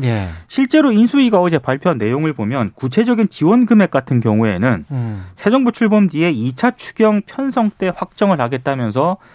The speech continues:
Speaker 2: 구체적인 금액은 공개를 안 했거든요.
Speaker 1: 예.
Speaker 2: 그러니까 지금 이 내용을 봤을 때 현 정부에서 한 삼십오조 원 정도를 이미 지원을 했기 때문에
Speaker 1: 그렇죠.
Speaker 2: 새 정부의 지원 규모는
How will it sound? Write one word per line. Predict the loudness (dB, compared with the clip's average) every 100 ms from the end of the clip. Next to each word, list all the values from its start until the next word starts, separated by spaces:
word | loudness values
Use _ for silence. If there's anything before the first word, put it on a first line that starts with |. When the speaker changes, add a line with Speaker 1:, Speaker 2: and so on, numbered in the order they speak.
| -20 _ _
Speaker 2:
구체적인 | -4 0 2 2 2
금액은 | 2 4 4 4 2 0 -4
공개를 | 0 2 4 2
안 | 0
했거든요. | 0 0 -2 -4 -8 -10 -4
Speaker 1:
예. | -2
Speaker 2:
그러니까 | -2 -4 -4
지금 | -2 0 2 0 _
이 | -6 0 2
내용을 | 2 4 2
봤을 | 0 -2 -6
때 | -4 -4 0
현 | 2 2
정부에서 | 2 2 2 0
한 | -2
삼십오조 | -2 0 2 2 2 2 2
원 | 0
정도를 | -2 -2 -2 -2
이미 | -2 -4
지원을 | -2 2 4 6 4
했기 | 0
때문에 | -2 -2 0 0 -2 -2
Speaker 1:
그렇죠. | -4 -4 -4 -10 -10 -12 -20 -20 -20 _
Speaker 2:
새 | -8 -2 2
정부의 | 2 2 2 4 2
지원 | 0 -2 2 4 2
규모는 | 2 2 2 2 2 0